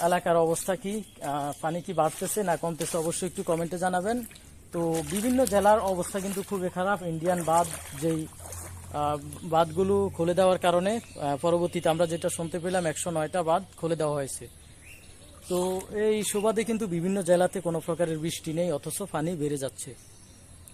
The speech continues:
তো আমি যদি আপনাদেরকে একটু ভালোভাবে দেখাই, যেদিকে তাকাই শুধু পানি আর পানি, পানি আর পানি, যেদিকে তাকাই শুধু পানি দেখা যায়। তো অবশ্যই আপনারা একটু আপনাদের, আহ, বর্তমান যে অবস্থাটা, কে কোথায় রয়েছেন, বর্তমান,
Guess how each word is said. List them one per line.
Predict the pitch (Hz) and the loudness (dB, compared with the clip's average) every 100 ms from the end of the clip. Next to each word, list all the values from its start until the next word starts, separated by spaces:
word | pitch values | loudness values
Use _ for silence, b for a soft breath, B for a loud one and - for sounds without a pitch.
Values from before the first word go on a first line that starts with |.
| - | -6
তো | 156 | 0
আমি | 151 165 | 0 0
যদি | 165 | 2
আপনাদেরকে | 170 - 156 156 170 | 0 0 -4 -2 -4
একটু | - | -4
ভালোভাবে | 151 143 151 147 143 | 0 2 2 -2 -2
দেখাই, | 139 160 160 | -4 -4 -6
যেদিকে | 143 147 143 156 | -4 -6 -4 -2
তাকাই | 160 175 180 | -2 -2 -4
শুধু | - 151 147 | -6 -10 -6
পানি | 160 165 | -4 -4
আর | 165 139 | -6 -8
পানি, | 131 123 - | -12 -12 -10
পানি | 165 180 | -8 -6
আর | 185 165 | -6 -8
পানি, | 143 127 - - - - - - - 143 | -12 -16 -18 -20 -20 -20 -20 -20 -10 -4
যেদিকে | 175 190 202 | -2 0 0
তাকাই | 214 208 247 | 0 0 0
শুধু | - 185 - | -2 -6 -2
পানি | 175 180 | -2 0
দেখা | 160 147 | -2 -4
যায়। | 123 117 107 - - - - - - - - - - - - - - - - - - - - | -8 -12 -16 -20 -20 -20 -20 -20 -20 -20 -20 -20 -20 -20 -20 -20 -20 -20 -20 -20 -18 -20 -4
তো | 175 190 | 6 8
অবশ্যই | 190 190 220 | 8 8 10
আপনারা | 208 196 185 | 8 8 6
একটু | 180 196 | 6 4
আপনাদের, | 180 180 170 190 | 0 2 6 6
আহ, | 190 - 147 147 147 139 - - 156 | 4 -2 0 0 -2 -4 -6 -10 4
বর্তমান | 160 160 190 180 | 6 6 0 0
যে | 160 | 2
অবস্থাটা, | 160 156 - 175 180 | 2 0 -2 0 0
কে | - | 0
কোথায় | 165 160 160 | -2 0 2
রয়েছেন, | 170 175 165 202 226 170 | 6 6 6 6 4 4
বর্তমান, | 143 - 160 156 156 | 2 4 2 2 2